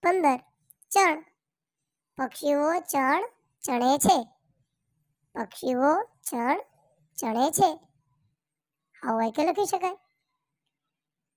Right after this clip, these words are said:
ત્યાર પછી કહેવામાં આવ્યું છે નવ, દસ અને સત્તર. નવ, દસ અને સત્તર. શું બની ગયું?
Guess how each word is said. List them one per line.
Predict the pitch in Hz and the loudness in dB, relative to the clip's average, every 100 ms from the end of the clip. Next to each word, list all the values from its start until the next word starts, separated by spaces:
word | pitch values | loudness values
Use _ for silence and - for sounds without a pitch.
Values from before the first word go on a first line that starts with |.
| _ _ _ _ _ _ - | _ _ _ _ _ _ -2
ત્યાર | 311 311 | 2 2
પછી | 302 262 302 311 381 _ _ _ _ _ _ _ _ _ _ _ _ - | 0 0 2 2 0 _ _ _ _ _ _ _ _ _ _ _ _ -8
કહેવામાં | 277 269 269 262 | 0 2 4 2
આવ્યું | 254 | 0
છે | 247 269 294 427 _ _ _ - | 0 0 0 -2 _ _ _ -10
નવ, | 240 254 294 359 | -2 2 4 4
દસ | 285 294 277 | 6 4 4
અને | 262 | -2
સત્તર. | 240 - - 339 381 _ _ _ _ _ _ _ _ _ _ _ _ 247 | -2 -4 0 -2 -2 _ _ _ _ _ _ _ _ _ _ _ _ -6
નવ, | 226 269 311 415 _ _ _ _ _ _ 254 | 0 2 2 -2 _ _ _ _ _ _ -4
દસ | 247 277 320 - _ _ _ _ - | 0 2 0 -6 _ _ _ _ -14
અને | 233 240 294 427 _ _ _ _ _ _ _ _ _ _ | -4 0 0 0 _ _ _ _ _ _ _ _ _ _
સત્તર. | - 320 330 370 277 - _ _ _ _ _ | -8 -6 0 2 2 0 _ _ _ _ _
શું | - 294 | -8 -2
બની | 285 277 | 0 0
ગયું? | 262 349 | 0 -4